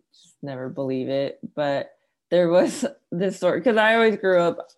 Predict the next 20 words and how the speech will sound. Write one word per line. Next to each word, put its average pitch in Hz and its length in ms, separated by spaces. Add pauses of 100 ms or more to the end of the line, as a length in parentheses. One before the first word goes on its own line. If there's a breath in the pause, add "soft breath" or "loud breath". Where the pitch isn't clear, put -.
(120)
from 190 200
a 185 60
young, 170 360
young 156 240
age. 139 200
I 143 80
was 143 100
like, 170 140
"I 156 160
wanna 165 160
be 151 120
a 156 80
psychologist. 131 720
I'm 110 120
gonna 151 140
be 160 120
a 160 40
psychologist, 143 720
and 147 120
that's 139 400